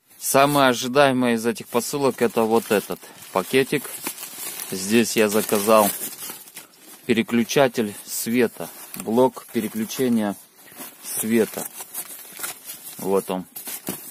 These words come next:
Так, вот такой вот блок. Этот блочок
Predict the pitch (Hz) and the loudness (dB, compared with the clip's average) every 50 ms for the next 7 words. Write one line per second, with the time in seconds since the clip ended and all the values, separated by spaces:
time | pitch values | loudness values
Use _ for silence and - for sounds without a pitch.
0 | - - - - - - - - - - - - - - - - - - - - | -18 -16 -14 -12 -12 -10 -12 -12 -12 -14 -16 -18 -18 -20 -20 -18 -20 -20 -20 -14
1 | - - 95 98 95 98 - 190 - - - - - - - - - - - - | -10 -8 -6 -4 -4 -4 -6 -6 -8 -12 -14 -16 -18 -18 -18 -18 -18 -18 -16 -16
2 | - - - - - - - - - - - 85 90 95 107 113 104 - 123 117 | -14 -12 -12 -10 -12 -12 -12 -16 -16 -14 -10 -4 0 2 2 2 2 2 0 0
3 | - - 123 123 120 117 117 120 110 - - - - - - - 92 110 104 107 | 2 4 4 6 6 6 6 4 4 2 -2 -16 -16 -16 -12 -8 -6 -2 2 4
4 | 110 104 101 92 - - - - - - - - - - - - - - - - | 4 4 4 2 -2 -6 -10 -10 -10 -10 -12 -12 -12 -10 -10 -12 -12 -14 -18 -18
5 | - - - - - - - - - - - - - - - - - - - - | -16 -16 -16 -16 -16 -16 -18 -18 -20 -20 -20 -18 -16 -14 -14 -14 -14 -14 -14 -14
6 | - - - - - - - - - - - - - - - - - - - - | -14 -14 -14 -14 -16 -16 -14 -14 -14 -14 -14 -12 -12 -12 -12 -12 -14 -16 -16 -16
7 | - - - - - 113 101 - 123 110 104 117 117 117 110 - - 151 156 143 | -16 -16 -8 -4 -2 0 2 2 2 2 2 2 2 2 2 2 2 4 4 4